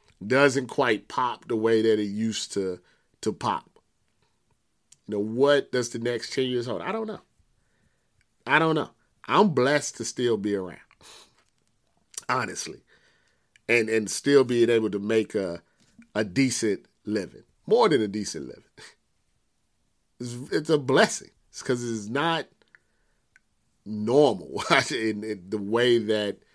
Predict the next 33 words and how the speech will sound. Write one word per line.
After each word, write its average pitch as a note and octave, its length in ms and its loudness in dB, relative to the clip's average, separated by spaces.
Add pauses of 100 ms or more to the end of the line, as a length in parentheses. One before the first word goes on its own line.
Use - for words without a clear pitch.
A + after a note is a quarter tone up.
(480)
things A#2 340 2
ha-, G#2 200 -4
have G2 240 -8
gone. G2+ 260 -6 (800)
It A#2 160 4
really A#2+ 320 4
isn't. F2 200 0
It's F#2 280 -4
not A#2 260 0
a G#2 40 -2
normal, G#2+ 560 -2 (800)
uh, F2+ 360 -6 (160)
type A#2+ 240 -2
of F2 60 -10
situation. G#2 680 -6 (340)
And, G#2+ 160 -4
you A2+ 80 -2
know, A2+ 100 -2
when G#2+ 200 -2
you're, G#2+ 400 -2
when A2 160 -6
you G2 60 -8
get C3 160 2
older, B2 460 4 (1800)
you G#2+ 80 -10
know, G2+ 60 -4
you F#2+ 80 -4
don't A2 140 -4
have C3+ 160 -4
time. D#3+ 260 -8
You G2+ 60 -6
can't B2 220 -6
do E3+ 260 -6